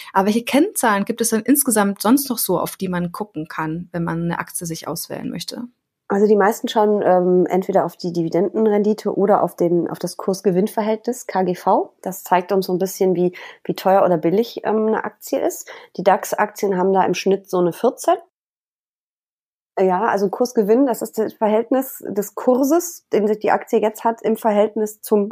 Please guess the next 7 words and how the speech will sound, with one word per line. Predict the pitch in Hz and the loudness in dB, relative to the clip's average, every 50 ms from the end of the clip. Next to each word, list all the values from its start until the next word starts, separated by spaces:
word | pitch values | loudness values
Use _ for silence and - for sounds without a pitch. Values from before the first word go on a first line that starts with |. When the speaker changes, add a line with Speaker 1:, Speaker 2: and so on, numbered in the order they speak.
| - | -2
Speaker 2:
Gewinn. | - 202 175 202 185 170 156 - _ _ - - - - - - - - - - - | -2 2 4 4 4 4 2 -2 _ _ -20 -20 -20 -20 -18 -18 -18 -18 -20 -12 -4
Und | - 202 | 0 2
dann | 196 202 185 | 2 4 2
sieht | 196 - | 2 2
man | - 226 233 233 | 2 2 2 4
halt, | 220 220 226 226 - | 4 2 2 2 2
im, | - 208 208 196 185 190 - - - - | 2 2 2 0 -2 -6 -8 -8 -8 -12